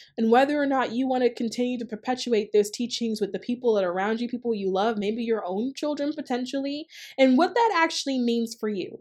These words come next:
right? Or if you simply want to drop it, right? Sometimes when you are healing and you are unlearning all the things that through some which way, shape, or fo-, or form society has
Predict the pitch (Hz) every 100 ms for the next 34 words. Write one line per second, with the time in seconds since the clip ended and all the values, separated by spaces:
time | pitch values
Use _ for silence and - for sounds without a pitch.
0 | - 208 226 285 - 494 571 349 277 285
1 | - - _ 311 302 294 339 392 392 370
2 | 330 240 240 233 254 208 180 151 - -
3 | - 214 190 185 185 - - - _ -
4 | 403 494 523 330 302 302 262 208 208 311
5 | 339 269 226 - 240 247 254 220 185 233
6 | 247 208 214 214 208 214 214 190 196 196
7 | - 202 202 196 165 - 196 190 - 254
8 | 247 240 220 214 208 202 196 196 202 196
9 | _ 202 196 196 185 196 202 - 190 202
10 | 208 202 185 160